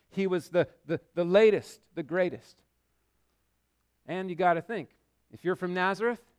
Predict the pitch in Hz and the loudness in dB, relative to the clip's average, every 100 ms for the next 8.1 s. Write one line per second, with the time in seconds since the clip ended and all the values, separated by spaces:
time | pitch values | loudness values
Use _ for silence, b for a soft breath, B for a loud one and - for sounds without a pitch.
0 | _ _ _ _ _ _ _ _ _ _ | _ _ _ _ _ _ _ _ _ _
1 | _ _ 135 139 143 233 147 _ _ _ | _ _ -6 -6 -4 -8 -8 _ _ _
2 | _ _ _ _ _ _ _ 185 247 139 | _ _ _ _ _ _ _ -14 -10 -12
3 | 92 92 82 233 _ _ _ _ _ 127 | -12 -12 -12 -14 _ _ _ _ _ -4
4 | 151 190 _ _ _ _ 147 180 185 170 | -4 -6 _ _ _ _ -6 -4 -2 -2
5 | 147 120 143 135 131 127 143 127 - _ | -2 -4 -4 0 0 0 -2 -12 -14 _
6 | _ _ _ 131 117 - - 131 110 - | _ _ _ -10 -10 -14 -10 -8 -8 -10
7 | 113 110 123 120 113 104 135 120 117 120 | -14 -4 0 0 -2 -8 -6 -4 -2 -2
8 | 131 | -4